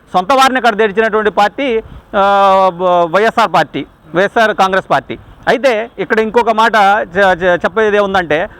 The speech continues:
సొంత వాళ్ళని, వాళ్ళ చెల్లిని, వాళ్ళ తల్లిని కూడా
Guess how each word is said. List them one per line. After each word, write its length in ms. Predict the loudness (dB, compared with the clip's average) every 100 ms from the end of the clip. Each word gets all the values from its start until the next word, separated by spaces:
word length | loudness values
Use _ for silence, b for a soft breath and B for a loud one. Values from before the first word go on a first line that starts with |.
| B -2
సొంత 240 | -2 0
వాళ్ళని, 500 | 2 2 2 0 -4 -8 -18 _ _ _
వాళ్ళ 260 | -2 0 -2 -4
చెల్లిని, 500 | -2 0 0 0 0
వాళ్ళ 280 | 0 2 0
తల్లిని 400 | -2 0 0 2
కూడా 420 | 2 4 4